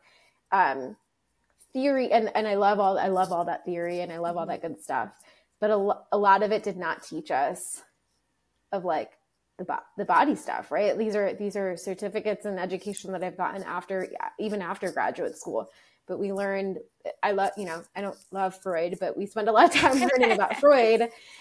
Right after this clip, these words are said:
Speaker 1: and all that stuff is great, but, like, that doesn't come up in a lot of my work with people. I, what does come up is,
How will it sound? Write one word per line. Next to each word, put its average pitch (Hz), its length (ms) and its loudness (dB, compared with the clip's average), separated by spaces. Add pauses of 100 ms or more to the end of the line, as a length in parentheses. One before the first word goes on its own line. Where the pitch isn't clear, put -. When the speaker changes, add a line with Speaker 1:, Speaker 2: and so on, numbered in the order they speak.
(260)
Speaker 1:
and 220 560 2
all 233 120 8
that 240 100 6
stuff 240 140 4
is 214 120 2
great, 277 400 2
but, 226 160 2
like, 214 240 2 (520)
that 226 180 0
doesn't 302 240 0
come 233 260 -2
up 240 300 2
in 190 80 -4
a 180 80 -2
lot 160 180 2
of 165 120 -4
my 165 160 -6
work 147 260 -2
with 185 180 -4
people. 147 520 -2
I, - 100 -6 (120)
what 190 200 -2
does 226 240 4
come 214 240 -6
up 185 240 -2
is, 175 540 -4